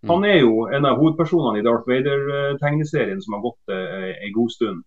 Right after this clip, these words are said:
Speaker 2: Eh, så han er jo med der.
Speaker 1: Ja, han er også
Speaker 2: Eh,
Speaker 1: med i den
Speaker 2: og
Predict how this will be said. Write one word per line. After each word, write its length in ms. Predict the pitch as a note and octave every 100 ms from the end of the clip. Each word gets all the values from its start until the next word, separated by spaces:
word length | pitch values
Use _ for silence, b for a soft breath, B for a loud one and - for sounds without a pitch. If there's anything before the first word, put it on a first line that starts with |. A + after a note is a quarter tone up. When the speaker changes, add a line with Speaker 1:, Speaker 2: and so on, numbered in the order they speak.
| _ _ _ -
Speaker 2:
Eh, 140 | A#2+ A#2
så 80 | B2
han 140 | F3+
er 80 | F#3
jo 80 | F#3
med 200 | B2+ G#3
der. 180 | C3 - - - b
Speaker 1:
Ja, 80 | A#2 C#3+
han 60 |
er 100 | F3+
også 80 | -
Speaker 2:
Eh, 40 | F#3
Speaker 1:
med 120 | E3
i 60 |
den 140 | D#3+
Speaker 2:
og 120 | D#3